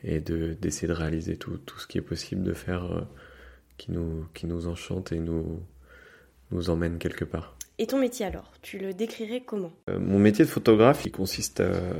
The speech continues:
Speaker 1: à cristalliser des moments, euh, numériquement, argentiquement, de, de, de personnes. En général, je fais, je, quatre-vingt-dix pour cent de mon travail tourne autour des portraits.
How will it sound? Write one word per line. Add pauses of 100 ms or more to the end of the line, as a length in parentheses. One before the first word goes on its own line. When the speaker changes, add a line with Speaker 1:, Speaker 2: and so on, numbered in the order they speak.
Speaker 1:
à
cristalliser
des
moments,
euh, (440)
numériquement,
argentiquement, (300)
de,
de,
de
personnes.
En
général,
je
fais,
je, (360)
quatre-vingt-dix
pour
cent
de
mon
travail (640)
tourne
autour
des
portraits.